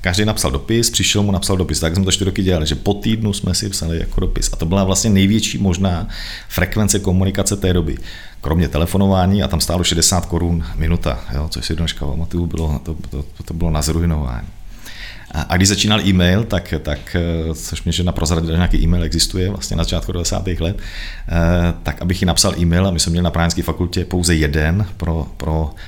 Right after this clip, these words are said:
tisíce studentů a museli jsme se zapsat do pořadníků a byla tam vždycky fronta a každý měl deset minut. Takže jste se tam připojil, něco, něco. Já jsem tam nikdy nebyl, protože jsem, bych to asi ani ne-, nezvládl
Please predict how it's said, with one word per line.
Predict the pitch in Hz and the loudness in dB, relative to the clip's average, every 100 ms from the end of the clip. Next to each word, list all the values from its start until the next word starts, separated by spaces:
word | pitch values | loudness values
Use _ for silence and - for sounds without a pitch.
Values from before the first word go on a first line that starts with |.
| - | -2
tisíce | 87 - 95 92 | 2 2 2 0
studentů | 82 87 82 - 87 95 | 0 0 0 -2 -4 -2
a | |
museli | 80 73 85 | -2 -2 -4
jsme | - 85 | -4 -2
se | |
zapsat | 85 85 170 | -2 0 0
do | 160 | 0
pořadníků | - 123 87 90 87 98 | 0 0 0 -2 -2 -2
a | 92 | -2
byla | 85 | -2
tam | 78 82 | -4 -4
vždycky | - 90 | -2 -4
fronta | - 82 - | -2 -2 -2
a | 85 | -2
každý | 85 92 | 0 2
měl | 92 | 2
deset | 85 - 90 | 2 0 2
minut. | 90 90 - - - - - - | 2 2 -4 -10 -10 -10 -8 -6
Takže | - - 85 | -2 -2 -2
jste | 87 | -2
se | 98 | 0
tam | 95 76 | 0 0
připojil, | - - 98 98 90 | -2 -2 2 4 4
něco, | 82 78 87 | 4 2 0
něco. | 82 - | 0 2
Já | 80 | 2
jsem | |
tam | 92 | 4
nikdy | 87 80 | 4 4
nebyl, | 76 69 | 2 2
protože | 67 80 | 0 2
jsem, | - 78 - - - - | 2 2 0 -4 -6 -6
bych | 71 | -4
to | - | 2
asi | 76 90 | 4 4
ani | 69 71 | 4 2
ne-, | 71 | 2
nezvládl | 73 73 76 67 | 2 0 -2 -2